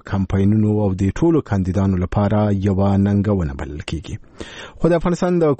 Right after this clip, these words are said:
کورنیو چارو وزارت وایي د انتخاباتو په ورځ یې د امنیتي، اه، پلان له مخې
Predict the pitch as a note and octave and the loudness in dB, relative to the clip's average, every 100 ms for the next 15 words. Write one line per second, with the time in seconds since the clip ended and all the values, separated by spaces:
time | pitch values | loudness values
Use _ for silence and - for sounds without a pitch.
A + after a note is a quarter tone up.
0 | B2+ A#2+ B2+ B2 B2 A2+ G#2 G2+ G#2+ - | 0 0 0 0 0 2 2 2 0 0
1 | D3+ C#3 F#2 E2 G2 F#2+ G2+ G#2+ G2 - | 2 2 0 -2 0 0 0 0 0 0
2 | G#2 G#2+ A2+ - A#2 A2 A2 G#2 - G2 | 0 2 0 0 2 2 2 0 0 0
3 | F#2 A#2+ A#2 B2+ B2+ B2+ B2+ B2 G#2+ F#2 | 2 0 2 2 2 2 0 -2 -4 -2
4 | F#2+ F#2 F2+ F2+ G2+ C#2+ G2 - - - | 0 2 0 -2 -8 -8 -8 -10 -8 -4
5 | F#2 F#2+ G2 G2 - B2 A#2+ A#2+ - G2 | 0 2 2 2 0 2 2 2 0 -2
6 | F#2+ F#2 F2+ - G#2+ C3 C#3 A#2 A2 B2+ | 0 0 -2 -2 0 2 2 0 0 0